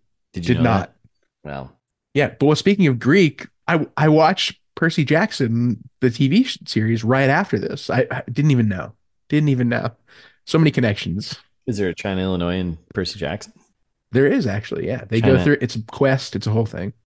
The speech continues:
Speaker 1: Uh, we're str-, we're stretching out the fast facts now 'cause there's, there aren't many. <laughs> Uh, the potato chips in the film are the fictional Let's Potato Chips,
Speaker 2: God damn it. <laughs>
Speaker 1: which are also found in the T V show Community,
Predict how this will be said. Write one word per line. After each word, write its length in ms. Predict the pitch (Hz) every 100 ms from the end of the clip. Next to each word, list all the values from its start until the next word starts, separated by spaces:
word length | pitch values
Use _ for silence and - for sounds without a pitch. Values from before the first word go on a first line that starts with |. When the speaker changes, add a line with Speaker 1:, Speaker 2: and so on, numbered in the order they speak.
| -
Speaker 1:
Uh, 500 | 101 98 98 92 92
we're 160 | 98 107
str-, 320 | - - 117
we're 100 | 113
stretching 300 | 117 123 -
out 60 | 104
the 80 | 92
fast 260 | 95 92
facts 180 | 95 -
now 80 | 82
'cause 140 | -
there's, 240 | - 80 76
there 280 | 78 80
aren't 140 | 80 76
many. 260 | 78 76 -
<laughs> 40 | - - - -
Uh, 300 | 113 110 104
the 140 | 98
potato 340 | 98 - 139 196
chips 300 | - 135 120
in 60 |
the 60 | 98
film 380 | - 101 95 98
are 560 | 98 98 95 92 90
the 160 | 90 92
fictional 800 | - - - 120 101 98 95 90
Let's 400 | 180 - - -
Potato 420 | - - - 101
Chips, 560 | 82 - - - - - _ _ _ _ _ _ -
Speaker 2:
God 100 | 175 _
damn 280 | - 185 -
it. 120 | - - -
<laughs> 180 | - 370
Speaker 1:
which 200 | 110 -
are 60 | 110
also 360 | 104 - 143
found 340 | - 120 117 113
in 40 |
the 40 | 98
T 160 | 117
V 100 | 120
show 300 | 120 107 95
Community, 760 | 92 104 170 147 95 113 104 _